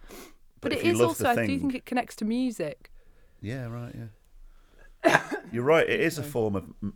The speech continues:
Speaker 2: mim-, it's like, that's interesting, and then in your strange little imagination, you're replaying it, or you're, s-, y-, y-,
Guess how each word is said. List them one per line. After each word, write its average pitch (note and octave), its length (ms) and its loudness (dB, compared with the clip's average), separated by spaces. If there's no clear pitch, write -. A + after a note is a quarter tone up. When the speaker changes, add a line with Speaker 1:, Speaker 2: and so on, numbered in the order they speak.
Speaker 2:
mim-, F#2+ 240 -4
it's G2+ 180 -10
like, A2 260 -6
that's C#3 280 -4
interesting, E2+ 680 -8
and F2 140 -6
then F2+ 280 -4
in G2+ 140 0
your G2+ 180 -2
strange G2 540 -4
little F#2 500 -6
imagination, F#2+ 720 -6
you're E2 140 -8
replaying F2+ 580 -6
it, D#2 120 -8
or E2 140 -6
you're, E2 120 -6
s-, - 280 -12
y-, E2 140 -8
y-, - 80 -10